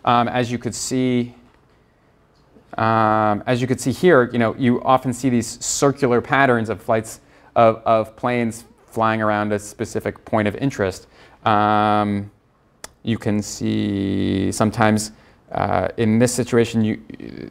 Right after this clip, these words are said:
you can, uh, it seemingly shows an airplane following a car driving, um, what is that, the San Mateo Bridge, um,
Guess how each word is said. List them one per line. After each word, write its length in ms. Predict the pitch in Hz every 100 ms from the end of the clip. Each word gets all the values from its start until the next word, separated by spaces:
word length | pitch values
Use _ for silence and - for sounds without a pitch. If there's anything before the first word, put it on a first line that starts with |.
| - - 60 -
you 240 | - 117 113
can, 460 | - 110 104 101 - _ _ _ - - - -
uh, 320 | 107 104 98
it 100 | -
seemingly 440 | - 156 139 127 120
shows 460 | 120 117 120 117
an 120 | 113 113
airplane 380 | 113 - 117
following 600 | 104 - 110 110 117 113
a 60 | 95
car 460 | - 120 123 107 98
driving, 640 | 101 98 104 104 98 101 _ _ -
um, 640 | 104 101 98 101 98 98 101 _ _ _ _ _ -
what 120 | -
is 80 | 104
that, 160 | 98 90
the 60 |
San 180 | - 110
Mateo 380 | 104 104 110 101
Bridge, 520 | 107 113 92 85 - _ _ -
um, 720 | - 113 113 110 110 107 104